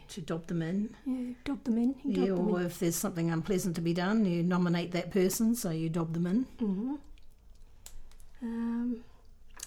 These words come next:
Speaker 2: what about
Speaker 1: Oh, an esky, an esky. Now that's a portable icebox.
Speaker 2: Yeah,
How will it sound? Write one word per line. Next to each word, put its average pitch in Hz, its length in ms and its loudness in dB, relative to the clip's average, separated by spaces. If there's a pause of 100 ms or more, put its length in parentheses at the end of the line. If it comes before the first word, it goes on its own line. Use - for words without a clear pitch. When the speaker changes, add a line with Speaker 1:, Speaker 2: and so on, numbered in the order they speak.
(140)
Speaker 2:
what 285 180 -8
about 320 680 -12
Speaker 1:
Oh, 214 180 -2
an 202 200 2
esky, 165 540 0 (180)
an 185 140 -4
esky. - 480 -4 (120)
Now 180 80 -6
that's 202 220 -4
a 185 40 -6
portable 175 600 -2
icebox. - 800 -10
Speaker 2:
Yeah, - 280 -4